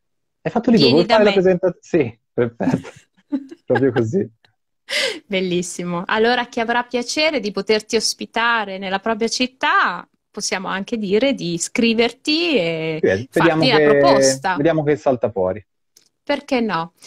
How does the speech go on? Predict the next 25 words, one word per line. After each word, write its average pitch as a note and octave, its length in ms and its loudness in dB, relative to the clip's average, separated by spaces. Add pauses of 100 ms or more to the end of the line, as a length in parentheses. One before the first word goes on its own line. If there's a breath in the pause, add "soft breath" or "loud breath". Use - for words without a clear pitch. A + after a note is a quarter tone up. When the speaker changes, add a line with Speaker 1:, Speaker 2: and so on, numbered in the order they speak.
(120)
Speaker 2:
Allora C4+ 400 0 (300)
ci - 160 -8
vediamo G#3+ 440 0
venerdì G3 400 0
prossimo F3 440 -4
a F3 40 -6
questo F3 280 -8
punto. E3+ 440 -8 (340)
Speaker 1:
Ok, - 200 2 (280)
a C3 80 0
venerdì. A#2 520 0 (840)
Speaker 2:
<laughs> A4+ 640 -4
Grazie B3 400 -2
per A#3+ 100 -2
essere A#3+ 280 -2
stato A3+ 420 -2
con A#3+ 220 -4
me D4+ 340 2
e C4+ 80 -4
con G#3 180 -4
noi A3 260 -2
di A3 100 -4
Click G#3 240 -8
for G3+ 240 -4
Italia. F3+ 640 -4